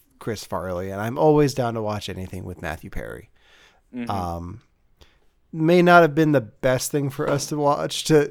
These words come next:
Speaker 1: to pay tribute to the late Matthew Perry, but we have some other things we can talk about, about
Speaker 2: See, that's
Speaker 1: Matthew
Speaker 2: what this next
Speaker 1: Perry.
Speaker 2: bit's about, right?
Speaker 1: Yeah, we ha-, we, uh, I had a bunch of stuff pulled for Matthew Perry that we were gonna talk about, but we're gonna just, uh, f-,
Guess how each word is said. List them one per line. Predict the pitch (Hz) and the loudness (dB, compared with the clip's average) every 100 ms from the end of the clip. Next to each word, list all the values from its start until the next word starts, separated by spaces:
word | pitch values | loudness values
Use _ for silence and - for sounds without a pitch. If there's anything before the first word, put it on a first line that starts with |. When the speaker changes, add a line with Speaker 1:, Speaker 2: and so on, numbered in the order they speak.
| 143 | -2
Speaker 1:
to | 139 | -2
pay | - 143 135 | 4 4 4
tribute | - 135 135 139 | 0 -2 -2 -4
to | 139 | -4
the | 131 | -2
late | 127 131 | 0 0
Matthew | 131 127 123 127 | -2 -6 -4 -4
Perry, | 127 120 127 131 - _ - _ _ _ | 0 0 0 -4 -10 _ -20 _ _ _
but | - 113 110 | -4 -4 0
we | 165 | 2
have | 254 | 2
some | 254 | 2
other | 247 277 | 2 2
things | 180 147 | 2 -2
we | 113 | -4
can | 104 | -8
talk | 101 95 | -8 -10
about, | 95 92 - | -10 -10 -10
about | 98 170 | -8 -2
Speaker 2:
See, | 170 | 2
that's | 170 | 2
Speaker 1:
Matthew | 202 190 | 2 0
Speaker 2:
what | |
this | 185 | 4
next | 214 - | 2 2
Speaker 1:
Perry. | 139 | 0
Speaker 2:
bit's | 120 | -2
about, | 110 98 90 | -2 -2 0
right? | 104 147 - _ - | 0 -2 -8 _ -6
Speaker 1:
Yeah, | 151 170 135 | 2 4 4
we | 110 139 | 2 2
ha-, | 156 160 | 2 0
we, | 151 156 160 156 | -2 -4 -2 2
uh, | 143 135 123 123 - - - - | 4 4 2 -2 -10 -18 -18 -6
I | 123 120 | -2 0
had | 156 208 156 | 4 6 6
a | |
bunch | 117 117 107 | 4 0 -2
of | 104 | -8
stuff | 110 98 | -8 -8
pulled | - 101 92 92 | -10 -8 -8 -8
for | 95 | -10
Matthew | 95 87 - | -8 -8 -10
Perry | - 87 82 87 95 _ _ _ _ _ | -10 -8 -6 -8 -12 _ _ _ _ _
that | 113 | -10
we | 107 | -6
were | 98 | -6
gonna | 95 | -8
talk | 92 92 90 | -6 -6 -8
about, | 98 98 92 113 | -8 -8 -8 -8
but | 110 95 92 | -8 -6 -6
we're | 107 107 | -8 -6
gonna | 113 110 | -6 -6
just, | 101 107 101 - | -6 -8 -10 -8
uh, | 101 92 87 143 | -4 -4 -6 -10
f-, | 147 | -20